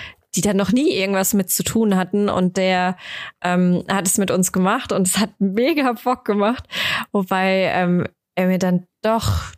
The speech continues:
teilweise echt leid tat, <laughs> wie er uns das alles erklärt hat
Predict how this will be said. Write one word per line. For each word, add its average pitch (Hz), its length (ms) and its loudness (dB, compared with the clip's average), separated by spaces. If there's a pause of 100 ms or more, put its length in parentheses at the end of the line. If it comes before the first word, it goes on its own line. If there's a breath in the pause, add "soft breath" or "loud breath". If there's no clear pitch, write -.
teilweise 196 680 0
echt - 340 0
leid 190 340 2
tat, 185 380 0 (600 loud breath)
<laughs> - 600 -6
wie - 200 2
er 240 100 4
uns 220 160 0
das - 160 0
alles 190 260 0
erklärt 202 400 0
hat 190 140 2